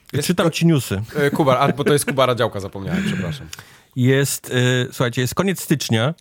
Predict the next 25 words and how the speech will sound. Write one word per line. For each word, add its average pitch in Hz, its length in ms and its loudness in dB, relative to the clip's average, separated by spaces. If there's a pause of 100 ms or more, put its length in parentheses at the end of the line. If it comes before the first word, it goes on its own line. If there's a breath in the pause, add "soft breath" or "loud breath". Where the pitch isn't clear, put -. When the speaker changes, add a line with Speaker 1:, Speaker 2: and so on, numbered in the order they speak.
(240)
Speaker 2:
a 120 440 2
w 110 120 -6
Giereczkowie 139 560 2
zwolniono 131 380 2
już 147 280 4
ponad 117 440 0
pięć 117 220 0
tysięcy 110 340 0
osób. 110 220 -4
Wczoraj, 131 220 2 (220)
wczoraj, 151 260 0
jak 135 120 -2
to 139 100 -2
wpisywałem, 139 400 -2
było 127 140 0
pięć 139 360 0
tysięcy, 123 440 -2 (120)
a 113 60 -2
Speaker 1:
Mhm. 107 80 0
Speaker 2:
dzisiaj 113 340 0
rano 120 200 2
już 117 120 0
jest 113 140 -4
pięć 127 200 -2
tysięcy 117 520 -2